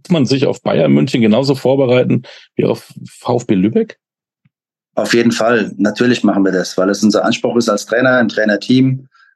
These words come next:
Speaker 2: Wir arbeiten genauso, wir haben wie immer, ich glaube, die Mannschaft würde, ist so sensibel, die würde sofort spüren,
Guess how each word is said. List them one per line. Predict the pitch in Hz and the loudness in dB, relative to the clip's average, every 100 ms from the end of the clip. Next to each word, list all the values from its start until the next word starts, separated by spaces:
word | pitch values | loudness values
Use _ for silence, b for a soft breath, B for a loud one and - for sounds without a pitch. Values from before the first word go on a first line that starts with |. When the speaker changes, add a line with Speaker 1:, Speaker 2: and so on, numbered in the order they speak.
| - | -4
Speaker 2:
Wir | 104 104 101 95 | 0 2 0 0
arbeiten | 110 117 120 120 | -2 0 0 2
genauso, | 113 110 110 127 120 123 127 120 | 2 2 2 2 4 4 4 2
wir | 107 | 0
haben | 110 123 - - _ | 2 2 0 -6 _
wie | - 123 120 143 | -10 -2 0 2
immer, | 156 156 - - | 2 2 0 -2
ich | 143 | -2
glaube, | 131 127 | -2 2
die | 127 | 2
Mannschaft | 127 139 131 - | 2 0 -2 -2
würde, | 120 | 0
ist | 120 117 - | 2 0 -2
so | 143 | -2
sensibel, | 139 123 120 139 | 0 0 2 2
die | 120 | 2
würde | 110 123 | 2 2
sofort | 117 117 123 - | 0 0 -2 -2
spüren, | - 139 127 110 | 0 4 2 0